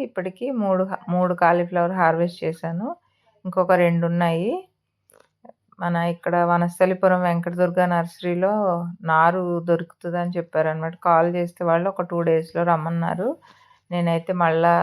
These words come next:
తీసుకొచ్చి నారు, క్యాబేజీ, కాలీఫ్లవర్ ఈ సీజన్‌కి సరిపడా పెట్టాలనుకుంటున్నాను. అవి కూడా జాయిన్ అయితే మనకి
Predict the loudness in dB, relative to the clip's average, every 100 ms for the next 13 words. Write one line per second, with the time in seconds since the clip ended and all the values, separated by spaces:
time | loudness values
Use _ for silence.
0 | 0 -4 -8 -6 -2 -2 -4 -4 0 0
1 | 0 -2 2 2 2 0 -2 -4 0 2
2 | 0 -2 -4 -2 -4 -6 -4 -4 -2 -2
3 | -4 -2 -2 0 -2 -2 -2 0 2 2
4 | -2 -6 -8 -6 -6 -6 -6 -8 -12 _
5 | _ _ _ 2 2 4 2 4 4 4
6 | 4 0 0 -2 -2 -2 -4 -6